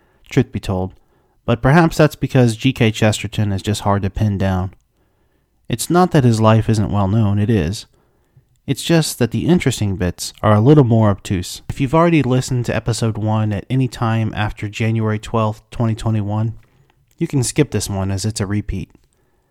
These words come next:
But as I'm replacing the existing episode one, I figured I'd also throw this here as a bonus episode for anyone that has already heard the original and is interested in hearing the revised.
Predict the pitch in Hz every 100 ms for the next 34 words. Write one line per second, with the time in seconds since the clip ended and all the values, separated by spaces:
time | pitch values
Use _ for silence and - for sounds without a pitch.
0 | _ - 143 147 156 165 151 - 156 -
1 | 156 151 131 113 110 156 - 151 151 156
2 | 156 151 151 156 151 - _ _ _ _
3 | _ - 123 160 143 117 113 113 117 110
4 | 117 110 98 - 117 107 98 95 101 123
5 | 120 107 98 - 92 98 95 87 _ _
6 | _ _ _ _ - 156 180 165 151 139
7 | 120 110 120 117 107 123 113 101 113 107
8 | 104 95 104 104 98 - 127 110 - 95
9 | 92 - 90 104 101 95 92 90 87 87
10 | -